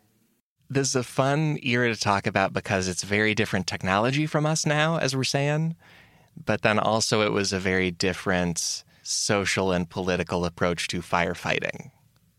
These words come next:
Today, we, we use taxes or donations plus volunteers to organize fire brigades for the whole city. Back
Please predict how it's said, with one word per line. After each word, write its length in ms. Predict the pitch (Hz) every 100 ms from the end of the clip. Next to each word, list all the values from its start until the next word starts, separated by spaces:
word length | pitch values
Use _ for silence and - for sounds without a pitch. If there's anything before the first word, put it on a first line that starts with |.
| _ -
Today, 360 | 127 175 185
we, 420 | 147 131 120 117 -
we 140 | 123
use 260 | 120 120 -
taxes 680 | 175 170 156 - 143 123
or 360 | - 104 104 104
donations 600 | 92 101 101 92 - 92
plus 240 | - 92 -
volunteers 880 | 90 90 85 - 92 87 87 85 -
to 120 | 95
organize 600 | 92 90 90 87 85 85
fire 280 | - 87 87
brigades 460 | 82 85 87 85 -
for 160 | -
the 80 | 90
whole 180 | 87 85
city. 600 | - 92 90 85 90 - - - - - - _ -
Back 280 | - 104 104